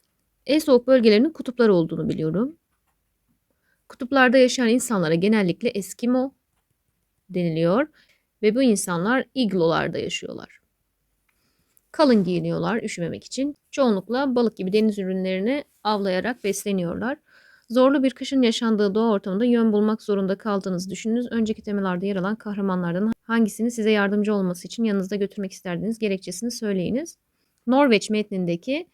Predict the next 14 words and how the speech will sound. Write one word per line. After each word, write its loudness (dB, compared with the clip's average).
Adolf 2
ve -2
Amanda'yı 2
götürmek -10
isterdim. -14
Adolf -6
ve -6
Amanda. -8
Nedeni 6
ise -2
onlar 2
da 0
soğuk -4
bir -2